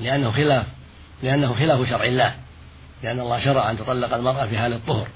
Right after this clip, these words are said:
من النفاس والحيض، وفي حال لم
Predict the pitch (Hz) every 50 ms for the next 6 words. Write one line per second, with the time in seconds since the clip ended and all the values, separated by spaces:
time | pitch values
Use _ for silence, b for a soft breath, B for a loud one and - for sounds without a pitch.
0 | - - - - - - - - - - - - - - - - - 107 104 107
1 | 107 113 - 110 127 135 127 - 127 127 127 107 135 135 127 101 - - - -
2 | - - - - - - - - - 120 104 107 104 - 127 135 139 131 131 123
3 | 135 156 151 139